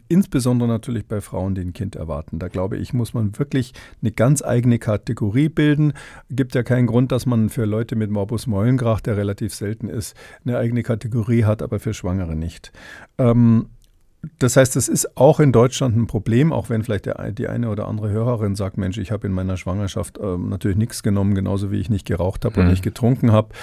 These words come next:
Speaker 1: Selbstverständlich, wenn ich mal ein bisschen Kopfschmerzen hatte, habe ich vermieden, Medikamente zu nehmen. Da ist eben jeder andere anders und angesprochen.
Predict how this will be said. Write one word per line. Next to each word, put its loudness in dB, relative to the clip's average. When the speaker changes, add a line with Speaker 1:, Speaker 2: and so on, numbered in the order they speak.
Speaker 1:
Selbstverständlich, 2
wenn -2
ich 2
mal 0
ein -2
bisschen -2
Kopfschmerzen 0
hatte, -2
habe -2
ich -4
vermieden, 2
Medikamente 0
zu -6
nehmen. 2
Da 4
ist 0
eben 4
jeder 4
andere 4
anders 2
und 0
angesprochen. 0